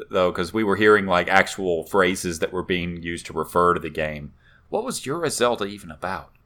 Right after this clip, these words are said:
I, I relate that to Majora's Mask for some reason. Uh, no, this one doesn't speak to me either.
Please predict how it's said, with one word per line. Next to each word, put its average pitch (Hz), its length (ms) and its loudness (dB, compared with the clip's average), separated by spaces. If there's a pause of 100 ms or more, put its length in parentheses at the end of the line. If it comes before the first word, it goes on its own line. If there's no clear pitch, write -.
(140)
I, - 160 -16
I 104 80 -2
relate 104 420 -2
that 107 180 0
to 90 80 -10
Majora's 85 440 -4
Mask 78 260 -4
for 78 80 -16
some 76 240 -12
reason. 71 280 -14 (580)
Uh, 104 280 4
no, 131 140 6
this 185 240 4
one 240 80 6
doesn't 151 260 8
speak 120 280 0
to 98 80 -2
me 92 80 2
either. 80 420 -2